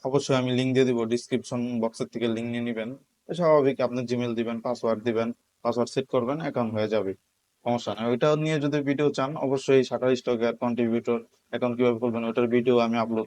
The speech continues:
করে দিব। আপনারা সবাই কমেন্ট করে আমাকে জানাবেন। খুব ইজিলি অ্যাকাউন্ট খোলা যায়, তেমন কিছুই না,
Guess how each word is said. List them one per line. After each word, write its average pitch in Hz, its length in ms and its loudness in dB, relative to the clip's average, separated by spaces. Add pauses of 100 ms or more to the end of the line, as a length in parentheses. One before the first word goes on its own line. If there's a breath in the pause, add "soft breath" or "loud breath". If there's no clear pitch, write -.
করে 113 140 0
দিব। 117 240 0
আপনারা 113 300 0
সবাই 110 260 2
কমেন্ট 113 280 -4
করে 117 100 -2
আমাকে 113 260 -4
জানাবেন। 110 380 -8 (460)
খুব 131 200 -2
ইজিলি 135 480 2 (140)
অ্যাকাউন্ট 127 400 -4
খোলা 120 220 2
যায়, 107 160 -2
তেমন 123 320 -6
কিছুই 120 560 -4
না, 107 180 -10